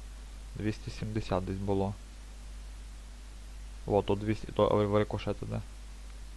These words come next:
Тобто, ну, башня дуже хороша.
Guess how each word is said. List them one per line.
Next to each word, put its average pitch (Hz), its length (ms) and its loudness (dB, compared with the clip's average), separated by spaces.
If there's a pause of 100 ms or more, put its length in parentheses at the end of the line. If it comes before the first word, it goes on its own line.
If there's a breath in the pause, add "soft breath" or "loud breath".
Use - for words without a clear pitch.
(260)
Тобто, 104 460 4
ну, 98 160 4 (1300 loud breath)
башня 104 420 12
дуже 101 260 4
хороша. 120 540 6